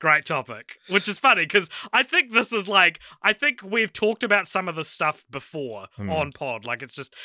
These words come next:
Speaker 1: it's just come up, as you said.
Speaker 2: Well, 'cause
Speaker 1: Um,
Speaker 2: we've covered
Speaker 1: and
Speaker 2: a
Speaker 1: I'm
Speaker 2: lot
Speaker 1: pre-
Speaker 2: of bad films, so a
Speaker 1: Yeah,
Speaker 2: lot of,
Speaker 1: that's
Speaker 2: yeah.
Speaker 1: true.
Speaker 2: <laughs>
Speaker 1: With great stuff with gold in them there
Speaker 2: Yeah.
Speaker 1: hills. And, um, I think it's, it's, it's very similar to probably half a dozen post-credit scenes,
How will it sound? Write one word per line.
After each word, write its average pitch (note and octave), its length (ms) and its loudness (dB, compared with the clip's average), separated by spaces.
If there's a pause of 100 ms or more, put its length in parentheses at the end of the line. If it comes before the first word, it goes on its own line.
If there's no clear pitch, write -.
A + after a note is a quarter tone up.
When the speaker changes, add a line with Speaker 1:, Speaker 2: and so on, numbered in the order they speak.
(100)
Speaker 1:
it's C#3 160 -6
just - 140 -10
come C#3+ 200 -2
up, B2+ 180 -2
as B2 160 -10
you B2+ 80 -10
said. A#2+ 300 -6 (240)
Speaker 2:
Well, B2 100 2
'cause E3 120 6
Speaker 1:
Um, D#3 60 8
Speaker 2:
we've B2 80 6
covered D#3 240 8
Speaker 1:
and D#3+ 60 8
Speaker 2:
a - 40 6
Speaker 1:
I'm G2+ 40 2
Speaker 2:
lot G2+ 100 4
Speaker 1:
pre- G#2 80 6
Speaker 2:
of G2+ 60 0
bad F#2+ 220 0
films, F#2 340 -6
so G2+ 340 -4 (220)
a G#2 60 -6
Speaker 1:
Yeah, E3 140 0
Speaker 2:
lot D#3 80 4
of, D3 60 -2
Speaker 1:
that's F2 300 -2
Speaker 2:
yeah. E3 100 0
Speaker 1:
true. D#3 140 0
Speaker 2:
<laughs> - 20 0
Speaker 1:
With D#3+ 200 0
great E4 360 6
stuff D4+ 380 2
with G#3 220 -2
gold E4 340 6
in G#3 160 4
them F3+ 240 4
there D#3+ 180 8
Speaker 2:
Yeah. D3+ 120 4 (100)
Speaker 1:
hills. C3 200 -6 (460)
And, A3 440 4
um, G#3+ 400 2
I G#3+ 100 4
think C#4+ 260 0
it's, B3 220 -4
it's, G#3+ 300 0 (100)
it's A3+ 260 0
very A3+ 640 2
similar G#3+ 480 2
to G#3 220 -4
probably F#3 320 0
half F3+ 280 2
a F3 60 -6
dozen D#3 420 0
post-credit D#3 640 -2
scenes, E3+ 560 -4